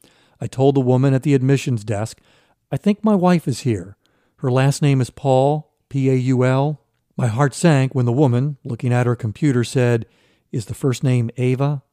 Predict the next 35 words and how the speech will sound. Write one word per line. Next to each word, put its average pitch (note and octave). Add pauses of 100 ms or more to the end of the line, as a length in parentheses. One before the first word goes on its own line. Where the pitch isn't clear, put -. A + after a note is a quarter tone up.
(720)
I A#2
responded B2
with A#2+
an A#2+
anxious B2+
yes, A#2+
and B2
she -
directed C3+
me B2
to C#3
Trauma C#3+
Bay C#3
eleven. C#3+ (800)
Ava C#3+
was C3
lying C3
on C3
a B2+
gurney A#2+
as B2
I B2
entered. A2+
She -
was A2+
wearing A#2
a A#2+
neck A#2+
brace. F2+ (260)
I -
leaned A#2
down A#2
and G#2+
kissed -
her. -